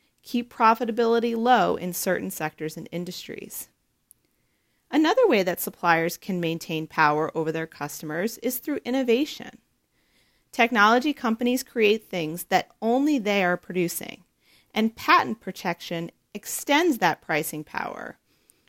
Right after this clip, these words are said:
to create the incentive for innovation. Mm, but that's another story. So as long as there is either no way to switch suppliers, opec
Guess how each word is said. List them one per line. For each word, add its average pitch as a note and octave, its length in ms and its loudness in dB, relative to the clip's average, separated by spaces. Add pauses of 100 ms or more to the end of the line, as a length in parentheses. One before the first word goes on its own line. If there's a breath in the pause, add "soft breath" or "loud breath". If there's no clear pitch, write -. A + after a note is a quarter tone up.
(160)
to - 120 -18
create B3 520 6
the C#4 100 0
incentive G3 480 0
for - 140 -8
innovation. D#3 720 -6 (640)
Mm, G#3+ 240 -2
but A#3 160 0
that's G#3 180 2
another C#3+ 260 -6
story. - 520 -14 (1120)
So C#4+ 220 0
as C#4 120 0
long D4 380 6
as G4 120 -2
there A3+ 200 6
is A3 160 2
either F#3+ 280 -2
no G3 320 0
way C#4 200 4
to D4+ 100 0
switch - 380 -2
suppliers, - 840 -2 (380)
opec - 540 0